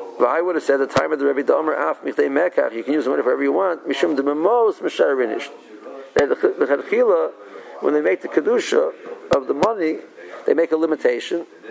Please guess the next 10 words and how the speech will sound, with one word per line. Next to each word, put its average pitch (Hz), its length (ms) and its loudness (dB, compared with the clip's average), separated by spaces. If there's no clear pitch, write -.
The 131 460 4
Sitam 156 560 0
Matnas, 135 720 -2
uh, 120 460 2
Chulin 165 540 2
or 131 100 -2
Matas 131 440 0
Chulin, 165 340 2
Matnas 120 420 0
Chinam, 156 400 0